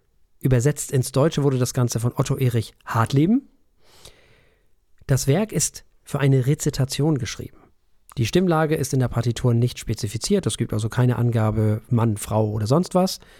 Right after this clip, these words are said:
Ob das nun Sopran, Tenor oder Alt oder sonst was ist, wird aber traditionell von einer Sopranistin vorgetragen, wie auch in diesem Fall.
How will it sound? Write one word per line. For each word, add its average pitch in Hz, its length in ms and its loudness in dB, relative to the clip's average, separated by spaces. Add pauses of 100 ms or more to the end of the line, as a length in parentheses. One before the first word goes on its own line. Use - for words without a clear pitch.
(140)
Ob - 100 -2
das 101 160 -2
nun 113 120 2
Sopran, 117 420 2
Tenor 120 400 2
oder 104 260 -4
Alt 127 240 2
oder 107 320 -6
sonst 143 300 0
was 175 160 0
ist, 180 240 -2 (720)
wird 156 280 2
aber 156 300 2
traditionell 127 580 2
von 120 140 -4
einer 117 160 2
Sopranistin 107 560 -4
vorgetragen, 131 600 -2
wie 117 120 -6
auch 123 140 -6
in 156 80 0
diesem 120 260 2
Fall. - 240 -10